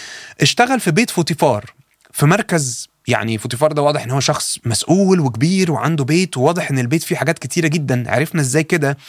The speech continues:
لأنه فوتيفار صدق في يوسف قوي وحب يوسف قوي، لدرجة إن يوسف بقى عارف كل حاجة في البيت ما عدا حاجة واحدة.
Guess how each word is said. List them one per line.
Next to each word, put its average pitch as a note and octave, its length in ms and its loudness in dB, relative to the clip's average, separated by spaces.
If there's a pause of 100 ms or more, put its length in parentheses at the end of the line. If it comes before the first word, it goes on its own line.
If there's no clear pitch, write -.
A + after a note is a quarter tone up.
(280)
لأنه B2+ 340 2
فوتيفار G#3 540 0 (340)
صدق G3+ 380 0
في - 140 -4
يوسف E3+ 280 -2
قوي A#2 360 -2 (140)
وحب F3 340 0
يوسف E3+ 340 -2
قوي، C3 220 4
لدرجة A3 420 0 (220)
إن D#3+ 140 2
يوسف A#3+ 260 0
بقى D#3+ 200 2
عارف A3 180 0 (180)
كل C4 340 4
حاجة F#3 480 0 (360)
في - 140 -2
البيت A#2 380 0 (320)
ما G#2+ 140 0
عدا C#3 260 2
حاجة C#3+ 320 0
واحدة. - 360 -2